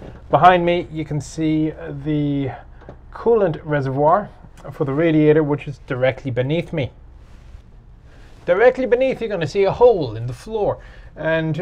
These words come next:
this is a hatch for two purposes. Firstly, it is increased cooling air, especially if your hatches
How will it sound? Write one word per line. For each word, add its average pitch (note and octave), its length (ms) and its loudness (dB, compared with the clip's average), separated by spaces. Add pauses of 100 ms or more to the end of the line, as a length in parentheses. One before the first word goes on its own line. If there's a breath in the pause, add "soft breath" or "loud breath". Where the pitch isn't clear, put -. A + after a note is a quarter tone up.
(120)
this D#3+ 300 -6
is E3 200 -4
a E3+ 120 -2
hatch D3 280 -6
for E3+ 100 -8
two C#3 200 -4
purposes. D#3 500 -4
Firstly, A#3 520 2
it D#3+ 60 -4
is D#3+ 220 -8
increased F#3+ 640 -10
cooling G3+ 480 -8
air, C3 280 -2
especially D3+ 520 -4
if - 120 -10
your C3 120 -2
hatches C#3 500 -6